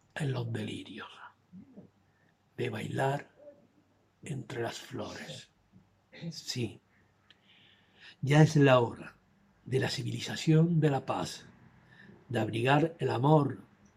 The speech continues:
de fraguarlo y proyectarlo. Ahora,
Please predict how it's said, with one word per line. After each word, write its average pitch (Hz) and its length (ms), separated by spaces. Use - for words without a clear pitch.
de 123 100
fraguarlo 160 880
y 156 120
proyectarlo. 131 840
Ahora, 131 600